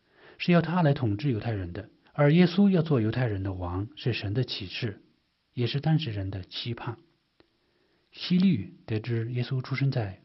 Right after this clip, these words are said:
伯利恒以后，竟然下令手下把伯利恒以及四境内所有两岁以内的男孩全部给杀了。神的儿子耶稣基督就是在这种大屠杀以下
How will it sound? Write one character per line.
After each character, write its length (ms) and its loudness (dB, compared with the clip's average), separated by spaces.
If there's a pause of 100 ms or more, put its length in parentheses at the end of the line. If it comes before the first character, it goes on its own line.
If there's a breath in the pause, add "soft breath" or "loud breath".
伯 140 -4
利 120 -4
恒 220 -8
以 80 -12
后， 300 -8 (420 loud breath)
竟 160 4
然 160 8
下 240 0
令 260 0 (140 loud breath)
手 160 -4
下 240 -2
把 160 -4
伯 200 -2
利 100 0
恒 260 -4
以 140 -6
及 160 -4
四 240 -4
境 200 4
内 220 2 (460 loud breath)
所 260 6
有 200 6
两 320 0
岁 440 0
以 80 -2
内 160 4
的 200 -2
男 260 -2
孩 260 -6 (360 soft breath)
全 220 0
部 140 0
给 160 -8
杀 380 -6
了。 100 -12 (880 soft breath)
神 220 2
的 80 4
儿 220 2
子 160 -8
耶 80 0
稣 160 -8
基 180 -8
督 260 -6 (380 soft breath)
就 180 2
是 140 0
在 160 0
这 80 -2
种 240 -2
大 260 -6
屠 160 -6
杀 220 -4
以 100 -6
下 300 -12